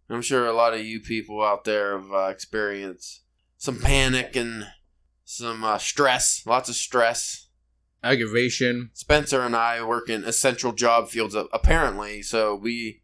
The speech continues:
Speaker 1: do not get to stay home with the quarantine folk.
Speaker 2: But yet, I feel like we don't get paid what
Speaker 1: I said
Speaker 2: essential,
Speaker 1: that,
Speaker 2: like,
Speaker 1: I
Speaker 2: you know?
Speaker 1: said that at work, and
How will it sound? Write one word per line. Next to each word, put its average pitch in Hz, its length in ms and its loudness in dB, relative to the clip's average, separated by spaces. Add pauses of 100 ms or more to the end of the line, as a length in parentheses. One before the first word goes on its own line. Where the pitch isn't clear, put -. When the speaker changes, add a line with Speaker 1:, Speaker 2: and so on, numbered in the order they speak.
Speaker 1:
do 123 120 -2
not 135 200 4
get 113 120 -4
to 104 80 -8
stay 107 240 0
home 104 320 -6
with 95 120 -12
the 104 80 -8
quarantine 104 520 -6
folk. 107 380 -4 (260)
Speaker 2:
But 262 100 8
yet, 302 200 6
I 254 100 4
feel 302 200 0
like 262 200 2
we 254 100 4
don't 240 200 6
get 190 280 0
paid 143 840 4
what 139 400 4
Speaker 1:
I 139 260 4
said 190 80 6
Speaker 2:
essential, 190 300 6
Speaker 1:
that, 220 200 8
Speaker 2:
like, 226 300 6
Speaker 1:
I - 100 10
Speaker 2:
you 269 40 8
know? 254 60 6
Speaker 1:
said 277 260 8
that 233 200 6
at 127 200 0
work, 135 380 4 (500)
and 123 380 0